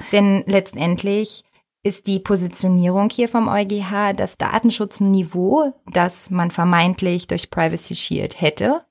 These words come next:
oder hätte haben sollen, und was auch die Un-, Unternehmen letztendlich quasi verbrieft haben, indem sie sich haben zertifizieren lassen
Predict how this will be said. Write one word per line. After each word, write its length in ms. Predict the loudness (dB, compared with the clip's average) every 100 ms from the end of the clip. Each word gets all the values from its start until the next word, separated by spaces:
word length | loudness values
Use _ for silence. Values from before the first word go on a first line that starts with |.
| _ -4
oder 280 | -4 -8 -6
hätte 320 | -6 -6 -2
haben 320 | 2 2 2
sollen, 400 | 4 6 6 4 0 -10 _ -2
und 140 | 2 4
was 180 | 4 0
auch 120 | -2
die 140 | -2
Un-, 240 | 0 0 0
Unternehmen 420 | 0 4 4 4
letztendlich 580 | 2 0 -4 -4 -4 -4
quasi 280 | 0 0 0
verbrieft 600 | -6 -4 0 0 0 2
haben, 340 | 2 4 2 -2 -12 -2
indem 300 | 2 4 2
sie 80 | 0
sich 220 | -4 -2
haben 240 | 0 0 0
zertifizieren 720 | -2 -2 -6 -4 -4 -2 2
lassen 320 | 2 2